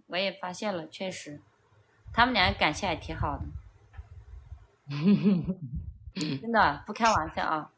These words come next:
Speaker 1: 因为可能你们除了网络以外，现实中你们可能不知道嘛，现实中我知道的，他两个感情特别好。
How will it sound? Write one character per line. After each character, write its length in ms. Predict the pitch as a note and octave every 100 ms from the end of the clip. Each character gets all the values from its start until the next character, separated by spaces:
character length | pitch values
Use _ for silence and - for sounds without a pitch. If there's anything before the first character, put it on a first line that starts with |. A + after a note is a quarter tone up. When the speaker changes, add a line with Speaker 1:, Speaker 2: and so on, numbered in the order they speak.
| _ _ _ _ _ _ _
Speaker 1:
因 100 | - C4
为 120 | C#4+
可 140 | C#4
能 200 | G3 G#3
你 80 | G#3
们 140 | F3+
除 160 | F#3+ -
了 100 | B3+
网 220 | B3+ F3
络 120 | E3 A3
以 120 | F#3
外， 220 | F#3+ F#3+
现 220 | F#3+ B3
实 120 | G3
中 160 | G#3 G3+
你 80 | F3
们 160 | E3
可 120 | F3 E3
能 240 | D#3+ D#3+
不 140 | -
知 120 | F#3+ F3+
道 200 | G3+ F#3
嘛， 180 | D3+
现 220 | D3+ A3+ F#3
实 80 |
中 140 | F3+ F#3
我 120 | D3
知 140 | C#3+ E3
道 160 | G3
的， 120 | E3
他 160 | D3 G3
两 200 | F3+ C#3+
个 100 | E3
感 200 | E3 C#3+
情 120 | -
特 140 | D#3+ F3
别 140 | D#3+
好。 200 | C#3 -